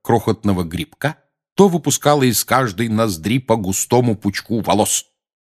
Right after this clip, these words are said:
Судя по тому, что Гермиона и Джинни вскоре начали заказывать свои любимые носы,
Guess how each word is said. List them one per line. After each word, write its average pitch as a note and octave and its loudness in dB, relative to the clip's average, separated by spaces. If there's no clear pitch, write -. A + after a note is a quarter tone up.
Судя A#2+ -2
по G2+ -6
тому, A#2 -2
что G#2+ -2
Гермиона G#2+ 2
и F#2+ 2
Джинни G2+ 2
вскоре A#2 2
начали G2 0
заказывать F#2 0
свои G#2+ 4
любимые G2 0
носы, F2 -4